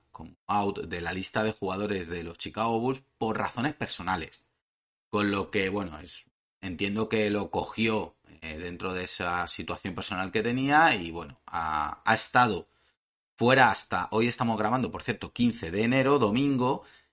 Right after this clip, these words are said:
eh, y hoy ya aparece como cuestionable, ah, que es una, un, un estado, siempre los estados son in, o sea, que está available o disponible,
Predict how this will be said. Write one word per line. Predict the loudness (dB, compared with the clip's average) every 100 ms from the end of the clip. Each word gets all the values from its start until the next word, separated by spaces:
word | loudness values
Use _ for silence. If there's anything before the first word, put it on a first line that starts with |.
| _ _
eh, | -4 -2 -2 -2
y | 4 6
hoy | 8 4 2 -4 _ _ -6
ya | 0 4
aparece | 4 2 -2 -6
como | -2 -2 -2 -4 -4 -4
cuestionable, | -4 -4 -4 0 4 4 2 -4 -10 _
ah, | -14 -12 -12 -16 -20 _
que | -8 -6
es | -6 -12 -16 -20 _ _
una, | -2 2 2 2
un, | 0 -2
un | -2
estado, | -2 0 2 2 0
siempre | -2 -2 0
los | -2 -2
estados | 0 2 2 2
son | 2 0 -2 _ _ _ 0
in, | 2 2 0 -8
o | -16
sea, | -12 -10
que | -10
está | -4 0 2 2 -2 -8 -18 -18 _ -18
available | -4 2 4 2 0
o |
disponible, | -8 -8 -2 2 4 2 0